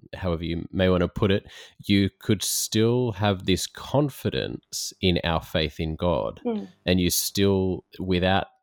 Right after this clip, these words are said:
Speaker 1: really knowing us that well, were confident that we loved God and respected God and had that faith. And, and I think they're, they're just some things that, that were really highlighted to me in, in what you were just saying and, and really stood out to me as, as,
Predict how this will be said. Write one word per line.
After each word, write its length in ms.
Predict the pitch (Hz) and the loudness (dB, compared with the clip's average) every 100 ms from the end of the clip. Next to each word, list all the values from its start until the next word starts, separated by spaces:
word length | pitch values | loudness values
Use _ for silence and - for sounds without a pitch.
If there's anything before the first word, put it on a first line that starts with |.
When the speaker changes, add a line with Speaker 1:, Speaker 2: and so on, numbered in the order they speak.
| - | -6
Speaker 1:
really 380 | 87 92 87 85 | 0 2 2 2
knowing 380 | 85 90 123 | 2 4 2
us 200 | 113 - | 0 -2
that 280 | - 85 - | -2 -2 -2
well, 480 | 78 69 60 95 131 _ _ _ | -2 -2 0 -4 -6 _ _ _
were 140 | 90 | -6
confident 720 | - - 120 120 - 95 82 - - | -4 -2 0 0 -2 -2 -2 -2 -4
that 240 | - 73 | -4 0
we 320 | 87 82 80 | 0 0 0
loved 420 | 80 85 90 - | 0 0 0 -2
God 300 | - 82 78 | 0 2 2
and 160 | 76 76 | 0 -4
respected 640 | 76 - - 95 - 87 | -6 -6 -2 -2 -2 -6
God 220 | - 78 78 | -4 -4 -2
and 120 | 78 | -6
had 220 | - 85 - | -6 -8 -6
that 240 | 82 - | -6 -8
faith. 420 | - 87 69 78 - | -10 -6 -6 -8 -8
And, 320 | 85 78 76 - - - _ - | -4 -4 -6 -12 -20 -20 _ -2
and 180 | 90 87 | 0 2
I 80 | |
think 380 | 82 - 95 76 | 0 -2 -2 0
they're, 340 | 92 98 107 - | 0 2 0 -2
they're 220 | 92 101 | 0 2
just 220 | 104 - | 2 0
some 160 | 98 87 | 0 0
things 320 | 87 82 - | 0 0 -2
that, 160 | 87 - | -6 -6
that 240 | 82 90 - | -6 -4 -2
were 100 | 82 | -2
really 240 | 85 78 | -2 -2
highlighted 580 | - - 90 90 80 80 | -4 -2 -2 0 -2 -4
to 120 | - | -4
me 260 | 87 82 85 | 0 0 0
in, 100 | 80 | -4
in 160 | 87 87 | -4 -2
what 160 | 85 - | -2 -4
you 160 | 85 | -4
were 100 | 80 | -4
just 300 | 80 78 - | -6 -8 -6
saying 380 | 95 87 82 80 | -4 -2 -2 -4
and, 120 | 78 | -4
and 140 | 85 87 | -2 0
really 220 | 95 98 | 0 0
stood 280 | - 95 90 | -2 -2 -2
out 200 | 87 - | -2 -4
to 120 | 95 | -2
me 220 | 87 82 | -2 -2
as, 300 | 82 85 - - - _ _ | -4 -6 -8 -12 -20 _ _
as, 160 | 95 | -6